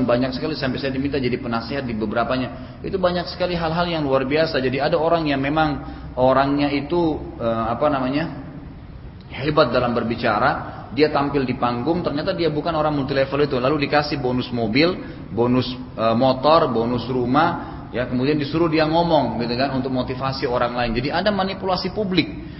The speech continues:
sehingga akhirnya orang-orang, "Iya ya, ada yang dapat mobil ya." Ternyata itu sebenarnya susah sekali untuk mencapai itu. Gitu kan? Tidak mudah.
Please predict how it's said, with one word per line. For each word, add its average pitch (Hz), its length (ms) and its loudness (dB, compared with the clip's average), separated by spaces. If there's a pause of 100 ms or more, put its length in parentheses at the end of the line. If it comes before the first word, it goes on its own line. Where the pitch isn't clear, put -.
(180)
sehingga 165 240 0
akhirnya 185 320 0
orang-orang, 180 480 2
"Iya 147 160 4
ya, 147 160 4
ada 139 160 2
yang 131 80 0
dapat 127 240 0
mobil 139 320 0
ya." 123 160 -2 (160)
Ternyata 220 320 -2
itu 285 80 -4
sebenarnya 247 320 -2
susah 220 240 0
sekali 247 320 -2
untuk 202 160 -6
mencapai 185 560 -2
itu. 233 160 -4 (380)
Gitu 113 200 0
kan? 156 160 -2
Tidak 151 280 4
mudah. 175 600 2